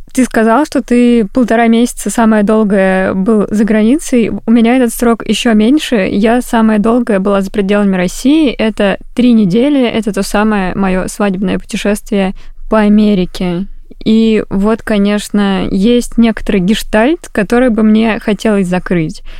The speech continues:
Ну, то есть я никогда не хотела никуда эмигрировать, но есть все-таки вот это ощущение, что я что-то упускаю, даже не попробовав где-то пожить. Поэтому есть у меня, конечно, какая-то мечта взять на работе, знаешь, это называется gap year,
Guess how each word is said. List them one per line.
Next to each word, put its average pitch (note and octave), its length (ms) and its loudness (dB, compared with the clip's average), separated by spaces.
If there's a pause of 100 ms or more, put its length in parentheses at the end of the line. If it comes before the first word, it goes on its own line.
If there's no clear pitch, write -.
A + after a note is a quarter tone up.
(180)
Ну, G#3 140 2
то G#3+ 100 -2
есть F#3+ 220 -4
я G3 140 0
никогда G3+ 380 2
не D4 100 4
хотела F#3+ 320 -2
никуда F3+ 360 0
эмигрировать, F3+ 600 0
но A3 60 2
есть A#3 280 2
все-таки G#3+ 280 -2
вот G3+ 80 0
это G3 120 -2
ощущение, C#4 640 0
что A#3 220 -2
я G#3+ 40 0
что-то - 440 -4
упускаю, A#3 880 -2 (240)
даже A3 240 2
не A#3 100 4
попробовав G#3+ 680 0
где-то F#3+ 300 -2
пожить. E3+ 480 -6 (480)
Поэтому A#3+ 360 2
есть A#3 260 0
у A3 40 2
меня, G#3 140 2
конечно, G3 400 -4
какая-то F#3+ 640 -2
мечта F#3+ 640 -2
взять G3 600 -2
на G#3 140 0
работе, F#3+ 720 -2
знаешь, G3+ 420 -6
это F#3 220 -8
называется F#3 500 -4
gap F#3+ 220 -2
year, G3+ 400 -2